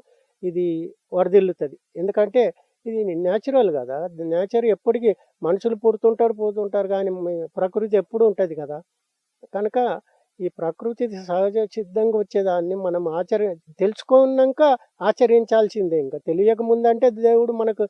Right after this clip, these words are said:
తెలియనీయలేడు అనుకో, కానీ తెలుసుకున్నాక కూడా ఇంకా ఆచరించకపోవటము, ఇంకా దాన్ని అవహేళన చేయడము అనేది అది మూర్ఖత్వం అవుతుంది.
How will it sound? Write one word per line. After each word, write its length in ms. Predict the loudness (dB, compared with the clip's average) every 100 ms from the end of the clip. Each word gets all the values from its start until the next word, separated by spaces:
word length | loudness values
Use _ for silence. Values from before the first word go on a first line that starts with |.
| _ _ _
తెలియనీయలేడు 720 | 2 4 6 6 6 6 4
అనుకో, 260 | 2 0 -4 -8 -10 _ _ _ -8
కానీ 120 | -4
తెలుసుకున్నాక 720 | 0 0 -2 -2 0 2 2
కూడా 300 | 0 2 2
ఇంకా 280 | 2 2 4
ఆచరించకపోవటము, 1120 | 4 4 2 -2 -4 -8 -4 0 2 2 0 -2 -6 _ _
ఇంకా 240 | -2 6 6
దాన్ని 300 | 6 4 4
అవహేళన 760 | 4 6 6 8 8 6 4 2
చేయడము 680 | 4 4 4 2 2 0 -2 -6 _
అనేది 240 | 0 4 4
అది 140 | 4
మూర్ఖత్వం 560 | 4 2 4 2 2 -2
అవుతుంది. 320 | -4 -8 -20